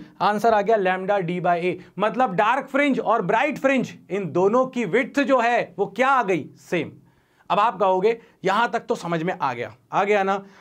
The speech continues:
अब मैं उस पार्ट की तरफ लेके चल रहा हूं जहां से क्वेश्चन भी बनते हैं और अपन फंसते भी हैं, और इतना आसान बनाने वाला हूं उसको कि तुम्हें मजा आने वाला है। हम अब बात करेंगे एंगुलर पोजीशन की। किसकी बात करेंगे? एंगुलर पोजीशन। एंगुलर पोजीशन क्या होती है? ये अपने पास फ्रिंज है,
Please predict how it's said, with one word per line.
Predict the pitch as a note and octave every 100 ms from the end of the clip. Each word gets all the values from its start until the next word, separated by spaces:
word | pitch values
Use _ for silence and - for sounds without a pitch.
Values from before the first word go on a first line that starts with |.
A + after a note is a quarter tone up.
| -
अब | - B3
मैं | C4
उस | C4+ C4 -
पार्ट | C#4 D4 -
की | D#4
तरफ | D4 C4
लेके | B3+ B3+ C4+
चल | B3+ A3+
रहा | B3+
हूं | C#4+ E3+
जहां | G3 F#3+ A#3+
से | C4 D#4
क्वेश्चन | D#4 B3 G#3+ - D4
भी | C#4+
बनते | C#4 C4 B3+ C#4
हैं |
और | D4
अपन | D4 D4 C#4+
फंसते | A#3 - C4
भी | A#3 F3+
हैं, | B2+ - - - -
और | C4
इतना | F#3 C#4+
आसान | D#4 A#3+ C#4 D#4+
बनाने | D#4 C4+ C4
वाला | B3+ A#3+
हूं | B3
उसको | A#3 - C4 C4 - -
कि |
तुम्हें | B3 C4 C4
मजा | A#3 A3+
आने | G3 F#3
वाला | D#3 C3+
है। | C3 - -
हम | B3 C4
अब | B3+ A3+
बात | A#3+ C4+
करेंगे | C4+ A#3+ B3+ C#4+
एंगुलर | C#4 B3 C4 D4+ D#4+ D#4
पोजीशन | C4 G#3+ G#3+ - E3+
की। | D3 B2+
किसकी | C3+ G#3+ -
बात | B3+ B3+
करेंगे? | B3+ A#3+ B3 C#4+ D4 - _ _ _
एंगुलर | G3+ C4 C4+ D4 D#4 D4
पोजीशन। | A#3+ G#3 F#3+ F3 E3+
एंगुलर | A#3 C4+ E4+ F4+
पोजीशन | D4 C#4 C4+ B3
क्या | G#3
होती | D3+ D3
है? | C3 -
ये | E3+ D4
अपने | C4+ C4+
पास | C4 C4+ C4
फ्रिंज | A#3+ G#3+
है, | D3